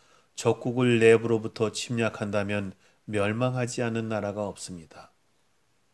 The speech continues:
일곱, 적국 군주의 마음을 사로잡으려면 많은 뇌물을 보내 충성 애국하는 측근을 매수하여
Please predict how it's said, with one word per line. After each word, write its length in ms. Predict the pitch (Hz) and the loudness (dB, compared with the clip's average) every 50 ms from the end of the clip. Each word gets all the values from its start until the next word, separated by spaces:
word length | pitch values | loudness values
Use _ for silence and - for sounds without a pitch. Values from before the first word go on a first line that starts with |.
| _ | _
일곱, 500 | - 107 98 95 - - 95 87 - _ _ _ _ _ _ _ _ _ _ _ _ _ _ _ | -6 -6 -6 -4 -6 -6 -8 -8 -10 _ _ _ _ _ _ _ _ _ _ _ _ _ _ _
적국 500 | - - 123 123 - - - 156 147 151 | 0 2 2 2 2 0 -2 -2 -2 -2
군주의 580 | - - 131 123 123 120 120 127 123 123 123 120 | -4 -4 -2 -2 -2 -2 0 2 2 4 4 2
마음을 720 | 117 113 104 101 98 101 98 101 101 104 104 101 95 90 - | 2 2 2 2 0 -2 -4 -4 -4 -4 -4 -4 -6 -8 -10
사로잡으려면 1160 | - - - - - 120 113 110 104 - - - 98 - - 98 92 87 87 92 92 92 90 - - _ _ _ _ _ _ | -12 -14 -10 -6 -2 0 0 0 0 -2 -6 -8 -8 -8 -8 -8 -8 -6 -6 -6 -6 -8 -8 -12 -16 _ _ _ _ _ _
많은 520 | - 104 98 95 101 113 123 131 135 131 | -6 -4 -2 -2 0 0 0 0 -2 -2
뇌물을 440 | 123 113 107 107 110 107 110 113 110 | -2 -2 -2 -2 -2 -2 -2 -2 -2
보내 480 | - 110 104 107 113 110 107 101 92 - | -2 -4 -2 -2 -2 -2 -2 -4 -6 -10
충성 540 | - - - 165 156 143 - 143 139 139 143 - | -14 -14 -12 -12 -10 -8 -6 -6 -6 -6 -6 -8
애국하는 640 | - 101 104 120 120 - - 135 131 131 131 131 135 | -8 -8 -6 -8 -8 -8 -10 -8 -8 -6 -8 -8 -10
측근을 640 | - - - _ - - 101 101 98 98 95 85 82 | -12 -14 -14 _ -8 -8 -6 -6 -6 -8 -8 -10 -10
매수하여 720 | 85 85 82 - - - 90 85 82 80 82 82 80 - | -10 -10 -10 -10 -10 -10 -10 -10 -10 -10 -12 -14 -16 -18